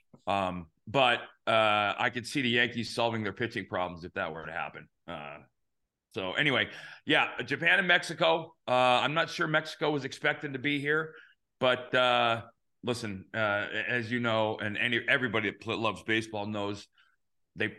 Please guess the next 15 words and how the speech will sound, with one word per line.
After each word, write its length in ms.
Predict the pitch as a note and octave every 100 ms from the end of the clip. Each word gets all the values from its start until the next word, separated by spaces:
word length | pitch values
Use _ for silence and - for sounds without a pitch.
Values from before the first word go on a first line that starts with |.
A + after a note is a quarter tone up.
| -
the, 280 | G2+ G#2 F#2+ -
there's 220 | B2+ A#2+
a 40 |
reason 320 | B2 C3 A2+
they 120 | G#2+ G2+
play 180 | G#2+
the 80 | G2
games. 380 | G2 F#2 D#2 D#2
So, 300 | - F#2+ E2 -
uh, 160 | G#2+ A2
yeah, 180 | C3+ C3
I, 180 | D3 E3
I 260 | - D#3
would 240 | F3 E3 B2
be, 480 | C#3+ C#3 C3 A2+